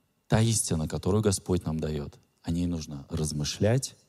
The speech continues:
о ней нужно молиться, и её нужно запоминать. То есть в буквальном смысле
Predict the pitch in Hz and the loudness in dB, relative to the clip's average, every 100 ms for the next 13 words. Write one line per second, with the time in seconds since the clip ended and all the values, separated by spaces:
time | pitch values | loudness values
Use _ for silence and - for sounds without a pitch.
0 | _ _ _ _ _ 85 87 92 82 78 | _ _ _ _ _ 0 4 4 2 -2
1 | 73 67 - 80 76 101 120 - 120 110 | -4 -6 -4 -2 2 2 2 2 2 0
2 | - 98 87 95 95 92 95 92 95 - | -4 -2 2 2 2 0 0 -2 -4 -4
3 | 76 92 - 87 87 87 76 - - - | 2 2 4 2 2 0 -2 -8 -12 -20
4 | _ _ - 110 95 104 87 104 - 101 | _ _ -2 0 0 -2 -6 -6 -2 2
5 | 110 107 104 90 - 110 120 120 - 127 | 2 2 0 -2 0 4 4 4 0 -2